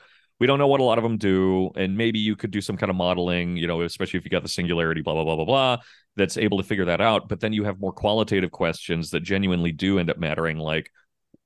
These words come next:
scientists, biologists genuinely don't know why proteins are as large as they are. And that's not the kind of question that you're necessarily gonna get answered by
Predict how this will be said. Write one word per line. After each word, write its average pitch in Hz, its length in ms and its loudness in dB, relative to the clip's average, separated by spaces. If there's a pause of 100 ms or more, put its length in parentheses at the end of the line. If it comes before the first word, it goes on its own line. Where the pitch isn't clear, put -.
(280)
scientists, 131 640 2
biologists 117 640 2
genuinely 107 480 0
don't 104 200 2
know 107 80 2
why 101 200 0
proteins 101 480 -4
are 101 100 0
as 101 120 -4
large 156 280 2
as 80 160 -4
they 76 200 -2
are. 69 340 -4
And 104 160 0
that's - 180 -2
not 110 140 0
the 107 80 -4
kind 98 200 -2
of 82 80 -6
question 95 460 -2
that 85 80 -2
you're 85 120 -2
necessarily 85 440 -2
gonna 78 140 -2
get 76 200 -8
answered 76 400 -6
by 73 260 -2